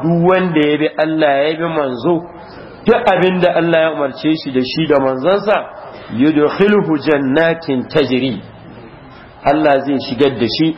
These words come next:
a wata kirar aka ce, "Nudkhilhu jannatin tajri min tahtiha al-anhar", aljannai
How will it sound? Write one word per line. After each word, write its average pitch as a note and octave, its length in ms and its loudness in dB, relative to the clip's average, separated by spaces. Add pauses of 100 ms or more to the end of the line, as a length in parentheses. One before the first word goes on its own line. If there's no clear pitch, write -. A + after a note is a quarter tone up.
a A#2 140 2
wata C#3 180 -2
kirar C#3 480 2
aka C3 220 -4
ce, C#3 180 0
"Nudkhilhu C3 800 0 (480)
jannatin D#3 720 2
tajri E3 480 0
min D#3 160 -2
tahtiha D3+ 340 -2
al-anhar", C#3+ 580 0 (520)
aljannai E3 840 2